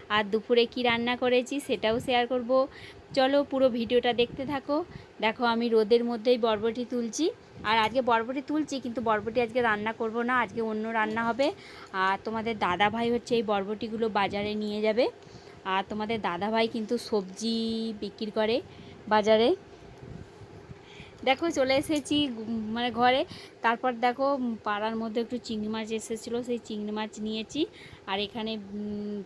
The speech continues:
চিচিঙে কেটে নিয়েছি। চিচিঙে আলু আর চিংড়ি মাছ দিয়ে আজকে এই তরকারিটা বানাবো। দেখো চিচিঙেটাকে প্রথমে ভেজে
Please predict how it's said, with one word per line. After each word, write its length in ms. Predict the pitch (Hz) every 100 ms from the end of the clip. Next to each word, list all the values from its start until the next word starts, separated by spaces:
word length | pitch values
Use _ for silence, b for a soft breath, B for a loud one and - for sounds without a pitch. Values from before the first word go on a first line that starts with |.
| -
চিচিঙে 380 | 233 220 262 262 208 214 202
কেটে 220 | 226 220 226 226
নিয়েছি। 340 | 226 226 277 302 B B -
চিচিঙে 440 | 233 220 233 240 247 247 247 247 247 233 - 196
আলু 240 | 208 233 247 240
আর 80 | 214 -
চিংড়ি 240 | 214 214 220
মাছ 160 | 220 202 208
দিয়ে 160 | 240 254
আজকে 200 | 202 202 226
এই 60 | 220
তরকারিটা 440 | 202 190 208 208 220 208
বানাবো। 360 | 202 208 233 494 - - - - - - - - 202
দেখো 160 | 214 277 269
চিচিঙেটাকে 520 | 220 240 240 247 262 247
প্রথমে 280 | 247 247 233
ভেজে 240 | 254 233